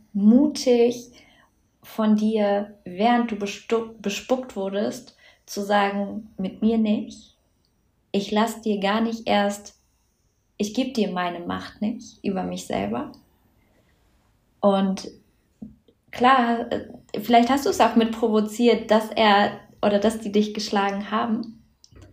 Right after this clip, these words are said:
Aber einfach in dem Sinne, in dem du deine Macht und dich selber für voll genommen hast und beschützt hast. Und selbst dann, als es denn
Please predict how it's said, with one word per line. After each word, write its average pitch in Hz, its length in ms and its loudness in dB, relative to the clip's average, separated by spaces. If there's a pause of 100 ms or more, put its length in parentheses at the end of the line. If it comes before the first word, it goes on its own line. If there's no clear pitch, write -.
(420)
Aber 202 340 0
einfach 214 440 0
in 208 120 6
dem 208 220 2
Sinne, 202 260 0
in 196 60 -4
dem 202 180 2
du 196 100 -4
deine 185 280 0
Macht 220 360 -4
und 196 180 -6
dich 190 140 -10
selber 196 680 0 (340)
für - 180 -4
voll 254 300 4
genommen 190 420 -2
hast 190 360 -6
und 190 320 -6
beschützt 247 500 -4
hast. - 480 -8 (500)
Und 185 500 -6 (720)
selbst 202 440 2
dann, 240 720 0
als 202 240 0
es 208 160 -8
denn 196 500 -4